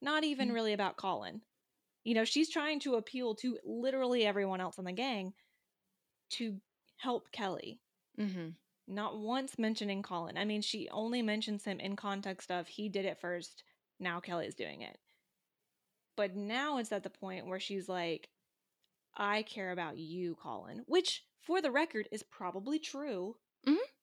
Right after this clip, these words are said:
Speaker 1: But it's interesting that she's now using this line as a means of appealing to him.
Speaker 2: Yeah. Yeah, now it, like, kinda feels like an angle.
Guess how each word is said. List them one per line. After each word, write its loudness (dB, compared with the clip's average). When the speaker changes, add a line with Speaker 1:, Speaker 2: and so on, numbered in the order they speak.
Speaker 1:
But 4
it's 2
interesting 0
that 0
she's 0
now 2
using 4
this -4
line -4
as 4
a 2
means 0
of 0
appealing -2
to -8
him. -8
Speaker 2:
Yeah. 6
Yeah, 10
now 12
it, 8
like, 10
kinda 8
feels 6
like 10
an 4
angle. 8